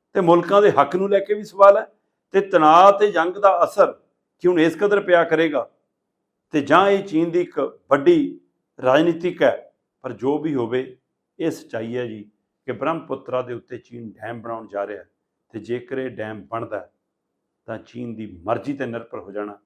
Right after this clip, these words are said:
ਕਿ ਉਹਨੇ ਸਾਡੇ ਆਲੇ ਪਾਸੇ ਨੂੰ ਪਾਣੀ ਕਿੰਨਾ ਛੱਡਣਾ, ਕਿੰਨਾ ਨਹੀਂ ਛੱਡਣਾ ਵੀ ਹੈ ਜਾਂ ਨਹੀਂ। ਫਿਰ ਕੀ ਇਹ ਦੁਨੀਆ ਪੱਧਰ ਤੇ ਵੱਡਾ ਮੁੱਦਾ ਬਣੂਗਾ ਤੇ ਭਾਰਤ ਸਰਕਾਰ ਇਸ ਮਸਲੇ ਤੇ ਕਿਵੇਂ ਰਿਐਕਟ ਕਰੂਗੀ ਤੇ ਕਦੋਂ ਕਰਨਾ ਰਿਐਕਟ,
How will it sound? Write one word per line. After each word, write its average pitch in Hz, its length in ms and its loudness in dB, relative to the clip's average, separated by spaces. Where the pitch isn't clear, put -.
ਕਿ 123 60 -16
ਉਹਨੇ 120 180 -10
ਸਾਡੇ 104 520 -14
ਆਲੇ 117 100 -4
ਪਾਸੇ 110 360 -12
ਨੂੰ 107 120 -16
ਪਾਣੀ 107 240 -16
ਕਿੰਨਾ 120 400 -8
ਛੱਡਣਾ, 110 380 -18
ਕਿੰਨਾ 113 360 -16
ਨਹੀਂ 127 300 -8
ਛੱਡਣਾ 123 380 -8
ਵੀ 117 160 -10
ਹੈ 110 40 -10
ਜਾਂ 107 140 -10
ਨਹੀਂ। 147 280 -4
ਫਿਰ 120 120 -12
ਕੀ 143 280 -10
ਇਹ 135 140 -6
ਦੁਨੀਆ 123 280 -10
ਪੱਧਰ 120 260 -14
ਤੇ 107 160 -20
ਵੱਡਾ 117 280 -6
ਮੁੱਦਾ 113 260 -10
ਬਣੂਗਾ 113 380 -20
ਤੇ 117 80 -20
ਭਾਰਤ 117 260 -10
ਸਰਕਾਰ 113 360 -12
ਇਸ 87 140 -18
ਮਸਲੇ 107 300 -20
ਤੇ 101 60 -20
ਕਿਵੇਂ 160 340 -6
ਰਿਐਕਟ 127 240 -8
ਕਰੂਗੀ 107 440 -14
ਤੇ 147 180 -14
ਕਦੋਂ 175 320 4
ਕਰਨਾ 160 300 2
ਰਿਐਕਟ, 123 300 -2